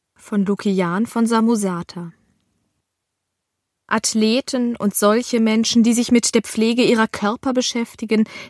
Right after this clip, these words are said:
denken nicht nur an das eigene Wohlergehen oder an Leibesübungen, sondern auch an die Erholung zur rechten Zeit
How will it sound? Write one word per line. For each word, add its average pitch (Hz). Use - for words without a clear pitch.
denken 247
nicht 285
nur 285
an 254
das 262
eigene 254
Wohlergehen 190
oder 202
an 202
Leibesübungen, 214
sondern 247
auch 277
an 269
die 269
Erholung 247
zur 202
rechten 190
Zeit 185